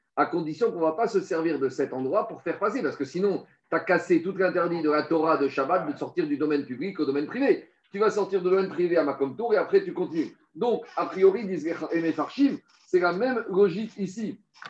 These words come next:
Ici, même Rabbi Yochanan te dira, si, regardez, dans le dessin ici, numéro deux cent quarante-sept, et Rabbi Yochanan te dira, si tu autorises celui-là à monter les fruits ici, et celui-là à monter les fruits ici, tu dois t'arrêter là. Tu ne vas pas te servir de cet endroit pour faire passer de l'autre côté.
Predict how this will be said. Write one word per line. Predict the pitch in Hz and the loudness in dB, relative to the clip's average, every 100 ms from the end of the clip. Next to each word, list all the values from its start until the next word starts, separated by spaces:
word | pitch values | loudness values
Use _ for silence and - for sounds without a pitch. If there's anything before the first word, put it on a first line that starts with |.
| 139 - - _ - | -10 -10 -20 _ -12
Ici, | 170 160 247 254 190 - - | -8 -4 2 2 2 -6 0
même | 160 233 | 2 4
Rabbi | 220 220 226 | 6 6 6
Yochanan | 208 214 220 208 | 4 4 4 6
te | 190 | 10
dira, | 190 185 165 151 - - | 10 10 6 2 0 -16
si, | _ - 233 247 | _ -14 0 2
regardez, | 214 180 165 160 | 4 6 8 6
dans | 151 | 6
le | |
dessin | 156 170 190 185 | 6 6 6 2
ici, | 170 - 180 | 2 0 0
numéro | 175 165 165 175 | 0 2 2 2
deux | 147 156 | 4 0
cent | - 170 | 2 -2
quarante-sept, | 147 143 151 - 143 - - _ _ | 0 0 0 4 4 2 -8 _ _
et | 143 156 | 2 6
Rabbi | 180 | 10
Yochanan | 185 202 190 | 10 8 8
te | |
dira, | 190 180 170 127 - _ | 10 10 6 2 -6 _
si | - 277 - | 2 2 6
tu | |
autorises | 226 208 202 202 156 - | 4 8 6 6 -2 -6
celui-là | 214 214 196 | 0 6 6
à | 170 | 6
monter | 165 165 | 4 8
les | 160 147 | 8 6
fruits | - 160 | 0 -4
ici, | 143 - 127 - _ _ 147 | -4 -8 -14 -14 _ _ 0
et | |
celui-là | - - 185 175 | 0 -2 6 6
à | |
monter | 160 143 143 | 6 2 4
les | 139 | 4
fruits | 135 135 | 4 0
ici, | 123 247 - | 0 -4 -4
tu | 151 | 2
dois | 143 190 | 4 6
t'arrêter | 208 135 127 127 403 | 4 2 0 0 0
là. | 494 - - _ _ _ | 0 0 -10 _ _ _
Tu | |
ne | 151 | 0
vas | 160 | 0
pas | - 277 247 - | 2 2 2 6
te | 185 | 6
servir | 170 190 170 160 151 | 6 4 4 4 2
de | 131 | 2
cet | 139 147 135 | 2 0 0
endroit | 135 135 180 - | 0 2 2 0
pour | 139 - | -4 -8
faire | 135 - | -8 -6
passer | 127 170 | -2 4
de | 170 | 8
l'autre | 185 196 | 8 8
côté. | 226 170 160 | 4 6 4